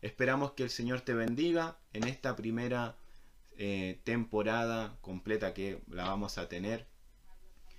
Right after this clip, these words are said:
eh, de grupos pequeños. Así que no olvides de conectarte, de ver el video, de darle like al video,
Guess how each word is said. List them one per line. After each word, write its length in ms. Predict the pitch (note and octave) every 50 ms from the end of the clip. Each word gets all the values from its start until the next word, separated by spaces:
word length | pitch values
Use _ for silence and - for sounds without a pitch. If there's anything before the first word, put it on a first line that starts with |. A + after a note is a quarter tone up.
| - - - - - - - - - -
eh, 360 | - G2 G2 F2+ F2 E2+ E2+ E2+
de 120 | E2 F2+ F2+
grupos 280 | F#2+ G2 F2+ G2 F#2
pequeños. 400 | - - F#2 - F2+ F2 F2 E2+
Así 100 | - A2+
que 120 | - B2 A#2+
no 80 | A#2+
olvides 280 | A#2 A#2 A#2+ C#3 C#3 C#3
de 140 | C3 B2+ -
conectarte, 760 | A#2 A2 G#2+ G#2+ - - D3 D#3 D#3+ - - D3+ D3 C#3+ C3+
de 220 | A#2+ A2+ A2 G#2+
ver 160 | G#2 A2+ B2 C3
el 120 | B2 A2
video, 520 | A2+ A2+ A2 B2 C#3 D3 D3 D3 D3+ C3+
de 140 | A2+ A2+ G#2+
darle 400 | G#2 A2+ A#2+ A#2+ A2 A2+ A2 G#2
like 320 | G#2+ A#2 C3 C#3+ C#3 - -
al 180 | A2 A2 A2 G#2
video, 520 | G#2+ G#2+ G#2+ A#2 C3+ C#3+ D#3+ F#3+ A3 -